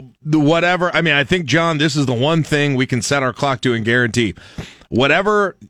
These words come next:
whatever the <laughs> outcome is, you can amp up the reaction to what this game is going to be, both nationally and locally, to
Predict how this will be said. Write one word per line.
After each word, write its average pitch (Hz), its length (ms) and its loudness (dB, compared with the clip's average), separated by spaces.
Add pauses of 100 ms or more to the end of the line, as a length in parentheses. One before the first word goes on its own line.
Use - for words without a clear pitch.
(120)
whatever 160 520 0
the 196 180 2
<laughs> - 20 2
outcome 180 520 -2
is, 156 440 0 (280)
you 165 160 2
can 180 280 0
amp 165 320 2
up 156 260 -2
the 143 140 -2
reaction 135 640 0
to 127 200 0
what 135 220 -2
this 135 220 -2
game 131 240 0
is 127 100 -2
going 131 240 0
to 120 80 -2
be, 117 360 0 (280)
both 127 280 0
nationally 143 640 0
and 127 220 -2
locally, 117 640 0 (240)
to 117 400 2